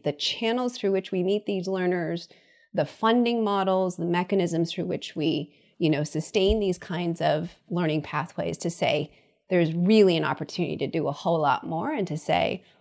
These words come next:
also we may be looking at the wrong ideals or paradigms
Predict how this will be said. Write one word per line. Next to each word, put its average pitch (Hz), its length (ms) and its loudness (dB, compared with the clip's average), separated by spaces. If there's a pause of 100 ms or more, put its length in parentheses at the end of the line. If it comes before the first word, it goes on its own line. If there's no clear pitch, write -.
also 147 680 0
we 185 200 2
may 190 140 6
be 190 120 4
looking 156 340 0
at 135 120 -6
the 139 80 -4
wrong 151 680 0
ideals 160 680 0
or 156 80 -4
paradigms - 800 -6